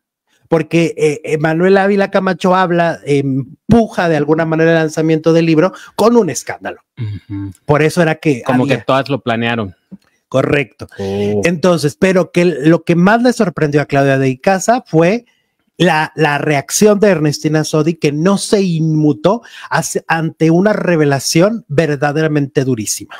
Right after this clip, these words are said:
Speaker 2: O a lo mejor no quiso decir nada delante de la chismosa, va a decir, "Ay, pues esta va a ir a regar el tepache por todos lados,
Speaker 1: Puede
Speaker 2: mejor me
Speaker 1: ser.
Speaker 2: quedo calladita".
Speaker 1: Puede ser que dijo, "No, pues aquí yo le hago como me dis-, como que disimulo".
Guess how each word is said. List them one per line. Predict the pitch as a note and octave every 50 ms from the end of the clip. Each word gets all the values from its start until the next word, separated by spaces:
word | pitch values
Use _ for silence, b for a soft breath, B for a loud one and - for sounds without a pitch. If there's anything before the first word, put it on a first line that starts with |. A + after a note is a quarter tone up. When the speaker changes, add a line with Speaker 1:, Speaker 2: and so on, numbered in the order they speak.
| B
Speaker 2:
O | - G3 E3+
a |
lo | E3 E3
mejor | E3 D3+ - E3+ D#3
no | F3+ F3+ -
quiso | - E3 E3+ - F#3 E3+
decir | E3 D#3 C3 - D#3+ C#3+
nada | D3+ D3+ D3+ D#3
delante | D3 C3+ C#3 C3+ C3 - C#3+
de | C3+
la | C3 A#2
chismosa, | - - B2 G2+ A2+ C#3+ F3 F#3 - E3
va | C#3+
a | C3+
decir, | B2 - B2+ B2
"Ay, | C3+ -
pues | - A#2 -
esta | C3 A#2+ - - C3
va | B2
a | B2
ir | A#2+ B2 B2 B2
a | B2 A#2
regar | A2 A2 G#2 G#2 G#2+ A#2
el | A#2+ A2
tepache | - A#2 F#2+ - - A2 G#2+ - - A2+
por | - A2 G#2
todos | - - G#2+ G#2+
lados, | A2 G#2 A2+ B2
Speaker 1:
Puede | - B2+ A2
Speaker 2:
mejor | G2+ G#2
me |
Speaker 1:
ser. | G#2 - G#3 A#3+
Speaker 2:
quedo | A#3 - G#2 G2+ G2+ -
calladita". | - - G#2+ G2+ F#2+ F#2+ G2 A2 A2+ - - B B B B B B B _
Speaker 1:
Puede | - D#3 D3+ D3 D#3+ D#3+
ser | - - B3 A#3+ -
que | - D3
dijo, | C#3 C#3+ - - D#3
"No, | C#3 D#3 D#3
pues | C#3 C#3 B2+
aquí | C3 B2+ - D3 C3
yo | B2+ D#3
le | D#3 D3+
hago | D3 D3+ D3+ D3+
como | D3 B2+ B2+ A#2+
me | A#2 A#2 B2 A#2+
dis-, | B2 A#2+ - -
como | - C3 C#3 C#3+ B2+
que | - C#3+ C3
disimulo". | B2+ C3 - - - C#3+ D3 D#3+ E3+ F3+ F3 E3+ E3 - -